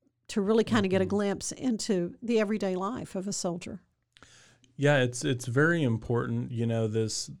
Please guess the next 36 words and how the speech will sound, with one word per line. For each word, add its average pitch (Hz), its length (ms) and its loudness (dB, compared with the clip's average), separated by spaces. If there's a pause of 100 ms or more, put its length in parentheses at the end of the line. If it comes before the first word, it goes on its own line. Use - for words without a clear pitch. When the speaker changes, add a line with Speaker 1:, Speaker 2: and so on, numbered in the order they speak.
(100)
Speaker 2:
this 123 220 0
exhibit, 113 560 0
the 104 320 -2
artwork 110 500 0
of, 98 360 -6 (220)
uh, 104 120 -6
World 104 260 4
War 104 140 2
Two 110 240 0
art 104 200 2
of 95 180 -6
Private 104 340 -6
Charles 101 400 -4
J. 101 220 -4
Miller, 101 500 -4 (500)
it 123 160 -4
gives 160 220 0
a 185 60 2
real 156 240 0
insight 120 440 0
into 107 200 -2
what 107 200 2
he 117 140 -2
experienced - 960 -6
while 98 180 -2
fighting 104 640 -4 (460)
for 113 120 -6
three 117 340 -2
and 123 100 0
a 117 40 -2
half 107 320 -6
years 104 300 -4
during 98 400 -8
World 98 260 -2
War 92 220 -6
Two. 95 500 -6